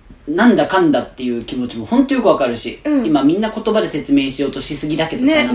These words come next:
Speaker 1: 前つけて。
Speaker 2: 名前つけすぎだよね。
Speaker 1: うん。
Speaker 2: ちなみに、
Speaker 1: うん。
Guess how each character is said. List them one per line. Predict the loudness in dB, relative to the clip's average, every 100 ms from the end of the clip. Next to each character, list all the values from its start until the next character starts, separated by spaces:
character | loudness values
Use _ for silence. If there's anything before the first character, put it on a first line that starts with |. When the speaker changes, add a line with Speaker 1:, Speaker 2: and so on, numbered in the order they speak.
| 2
Speaker 1:
前 | 2 0
つ | 0
け | 0
て。 |
Speaker 2:
名 | 0
前 |
つ |
け | 0
す |
ぎ | 0
だ | 0
よ | -2
ね。 | -2 -2
Speaker 1:
う | -4 -4 -6
ん。 | -8 -8
Speaker 2:
ち | 0
な | 2
み | 2
に、 | 2 -2 -2 -6 -6
Speaker 1:
う |
ん。 | -6